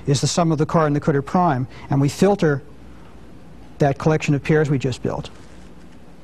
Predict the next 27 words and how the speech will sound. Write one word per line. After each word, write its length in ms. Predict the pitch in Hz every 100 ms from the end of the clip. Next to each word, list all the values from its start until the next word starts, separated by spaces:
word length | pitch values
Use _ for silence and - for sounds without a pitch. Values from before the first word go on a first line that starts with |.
| -
So 120 | -
those 220 | 139 160 151
are 40 |
the 80 | 135
pairs 280 | 175 156 -
we 100 | 131
want. 400 | 180 190 151 - - - - - - - - - - - - - - - - -
Now 160 | 147
we 100 | 196
go 140 | 175 160
ahead 360 | 160 156 151 - - - - - - - - -
and 140 | 147
we 120 | 143
map, 460 | 147 165 233 185 - - -
we 80 |
take 240 | 139 180 180
the 60 |
result 320 | 160 147 165 170
of 40 |
that 140 | 147
filter, 360 | - 202 196 127 - -
and 80 | 143
we 100 | 160
map 300 | 165 180 190
along 320 | 165 208 240
it, 180 | 156 156 - - - - - - -
generating 680 | 156 165 170 156 147 147